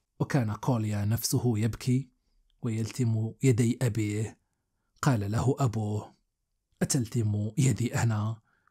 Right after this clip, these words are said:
نعم، يدك أنت، يدك أنت. أفي هذا ما يدهش؟ كفى، كفى. ما بالك تبكي في وسط الشارع؟ أنت الجنرال، أنت المقاتل،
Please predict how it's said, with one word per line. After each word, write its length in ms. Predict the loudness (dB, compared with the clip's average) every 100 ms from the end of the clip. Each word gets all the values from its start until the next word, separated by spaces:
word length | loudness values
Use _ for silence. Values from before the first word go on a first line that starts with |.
| _
نعم، 540 | 0 0 -2 -4 -6 -10 _ 0
يدك 320 | 0 0 -2
أنت، 420 | -4 -2 -2 -4 -8 _ _ _
يدك 320 | 0 0 -2 -6
أنت. 460 | -6 -4 -4 -6 -10 _ _ _ _ -6
أفي 260 | 0 0
هذا 400 | 2 0 0 -2
ما 160 | -2 0
يدهش؟ 720 | 0 0 2 2 2 -2 _ _ _ _
كفى، 400 | -6 -4 -6 -10 -4
كفى. 380 | 0 0 -2 -4 -8 _ _ 2
ما 140 | 4 4
بالك 380 | 0 -2 -4
تبكي 400 | -2 -4 -4 -2
في 160 | -2 -2
وسط 320 | -2 -2 -2
الشارع؟ 680 | 0 0 0 -2 -4 -6 -8 _ _ -2 2
أنت 180 | 4
الجنرال، 760 | 2 2 0 0 -2 -2 -4 -8 _ -2
أنت 180 | 0 0
المقاتل، 800 | -2 -2 -2 -2 -2 -4 -4